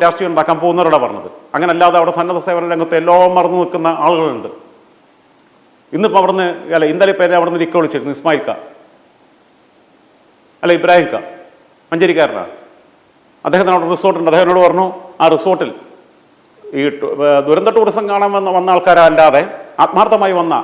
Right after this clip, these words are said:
സന്നദ്ധ സേവകർ, സേനാംഗങ്ങൾ, അതേപോലെ തന്നെ എല്ലാം നഷ്ടപ്പെട്ട വീട്ടുകാരെ തെരഞ്ഞ് എല്ല-, പൂ-, പൂർണ്ണമായും നഷ്ടപ്പെ-, അവിടുന്ന് ഒളിച്ചു പോയിട്ടുള്ള കുടുംബങ്ങളെയൊക്കെ തെരഞ്ഞു വന്ന അവരുടെ ബന്ധുക്കൾ ആരെങ്കിലും ഒക്കെ അവിടെ ഈ ബോഡി ഐഡന്റിഫൈ ചെയ്യാൻ വേണ്ടിയിട്ട് നിൽക്കുന്ന ബന്ധുക്കൾ ആരെങ്കിലും ഉണ്ടെങ്കിൽ അവർക്ക്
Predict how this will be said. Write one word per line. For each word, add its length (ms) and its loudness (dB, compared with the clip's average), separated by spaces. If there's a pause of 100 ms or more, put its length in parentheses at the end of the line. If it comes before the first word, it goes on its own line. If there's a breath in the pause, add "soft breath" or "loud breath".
(960)
സന്നദ്ധ 340 2 (120)
സേവകർ, 320 -2 (560)
സേനാംഗങ്ങൾ, 640 2 (840)
അതേപോലെ 340 4
തന്നെ 260 0 (560)
എല്ലാം 240 2
നഷ്ടപ്പെട്ട 380 -2 (140)
വീട്ടുകാരെ 420 0
തെരഞ്ഞ് 260 -2 (140)
എല്ല-, 120 -4 (220)
പൂ-, 240 -6
പൂർണ്ണമായും 480 0
നഷ്ടപ്പെ-, 260 -2
അവിടുന്ന് 260 -2
ഒളിച്ചു 220 -6
പോയിട്ടുള്ള 320 -2
കുടുംബങ്ങളെയൊക്കെ 600 -2
തെരഞ്ഞു 240 -2
വന്ന 160 -2
അവരുടെ 220 2
ബന്ധുക്കൾ 360 0
ആരെങ്കിലും 280 0
ഒക്കെ 120 0
അവിടെ 140 2 (220)
ഈ 120 -2
ബോഡി 180 0
ഐഡന്റിഫൈ 260 -4
ചെയ്യാൻ 160 -2
വേണ്ടിയിട്ട് 340 -6
നിൽക്കുന്ന 260 -6
ബന്ധുക്കൾ 300 -2
ആരെങ്കിലും 260 0
ഉണ്ടെങ്കിൽ 240 0
അവർക്ക് 300 -2